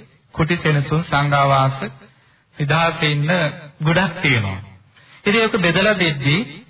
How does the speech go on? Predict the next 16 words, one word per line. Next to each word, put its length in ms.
විනයට 1000
දක්ෂ, 420
විනය 320
සම්බන්ධයෙන් 880
බොහෝම 520
කටයුතු 440
සිදු 280
කරන 280
ස්වාමීන් 400
වහන්සේලාට 640
වෙනම 340
කොටසක 500
නවාතැන් 520
පහසුකම් 500
සම්පාදනය 680
කරනවා. 420